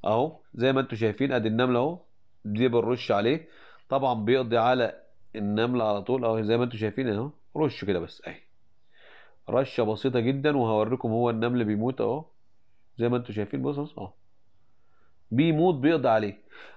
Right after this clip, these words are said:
تقدر ترش ان انت في الشقة، تر-، ترشه في المنزل، ترشه في اي مكان. ادعمنا بلايك وشير وشارك الفيديو اهو. اسرع واسهل طريقة للقضاء على النمل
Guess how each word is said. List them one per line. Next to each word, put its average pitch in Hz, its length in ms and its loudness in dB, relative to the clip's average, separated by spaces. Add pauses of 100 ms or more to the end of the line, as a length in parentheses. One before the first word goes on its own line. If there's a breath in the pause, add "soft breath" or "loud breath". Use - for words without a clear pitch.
(140 loud breath)
تقدر 202 280 4
ترش 175 300 -2
ان 160 80 2
انت 156 140 0
في - 100 -2
الشقة، 147 540 0
تر-، 135 380 -2
ترشه 139 400 -2
في 113 60 0
المنزل، 131 400 2
ترشه 131 300 0
في 113 120 -6
اي 139 160 4
مكان. 135 440 0
ادعمنا 120 440 2
بلايك 120 440 0
وشير 117 360 0
وشارك 117 460 2
الفيديو 143 360 2
اهو. 170 240 0 (360 loud breath)
اسرع 131 440 4
واسهل 117 520 2
طريقة 110 520 2
للقضاء 107 920 0
على 104 320 2
النمل 104 520 0